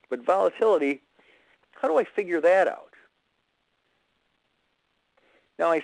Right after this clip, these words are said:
said that your broker kind of will supply you with this information, volatility information.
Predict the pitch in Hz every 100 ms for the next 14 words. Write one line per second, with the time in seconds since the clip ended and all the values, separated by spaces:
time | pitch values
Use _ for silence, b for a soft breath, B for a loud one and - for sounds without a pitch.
0 | - 220 156 127 143 - - 131 123 117
1 | - - - _ _ _ _ - 143 131
2 | 143 147 104 - 117 110 101 - - -
3 | 110 101 - 104 - 120 113 92 78 78
4 | 92 - 90 - 82 73 - - _ _
5 | _ _ _ _ _ 92 80 - 98 87
6 | 78 - 67 -